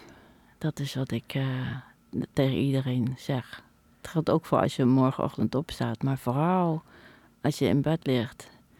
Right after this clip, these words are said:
Voel wat er binnenin je allemaal gebeurt. Dat wervelende, zinderende, tintelende gevoel van leven.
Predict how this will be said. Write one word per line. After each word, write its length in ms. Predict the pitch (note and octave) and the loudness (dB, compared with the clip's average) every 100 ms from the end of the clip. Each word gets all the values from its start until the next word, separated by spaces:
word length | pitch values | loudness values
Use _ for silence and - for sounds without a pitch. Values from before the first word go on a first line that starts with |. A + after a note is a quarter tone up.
| - - _ - _ | -20 -20 _ -20 _
Voel 300 | - - F#3+ | -4 4 6
wat 220 | E3+ D3 A#2 | 6 2 2
er 280 | C3+ C3+ - | 0 0 -2
binnenin 540 | E3+ E3 E3 - D3+ | 0 4 4 4 4
je 220 | C#3+ C3+ - | 4 2 2
allemaal 300 | C3+ C#3 C3 | 2 2 2
gebeurt. 440 | C3+ C3+ C#3 B2+ | -2 0 0 0
Dat 140 | C#3 - | -4 -2
wervelende, 1000 | C3 C#3+ C#3+ C#3 C3+ C3 C3 C3 B2+ C3 - - - - - | 0 2 2 0 0 2 2 2 -2 -4 -10 -20 -20 -20 -20
zinderende, 920 | D#3 C#3+ C#3 C3+ C3 C3+ C3+ C3 C3 - | -2 2 4 4 4 2 2 0 -2 -2
tintelende 800 | D3 C3+ B2+ C3 C3 B2+ B2+ B2+ | 0 2 2 2 4 4 2 0
gevoel 500 | - C3+ D3+ C#3 D#3 D#3 _ | -4 -2 2 2 0 -6 _
van 180 | - D#3+ | 0 4
leven. 540 | D3+ D#3 D#3+ F3 A#3 | 4 2 2 0 -6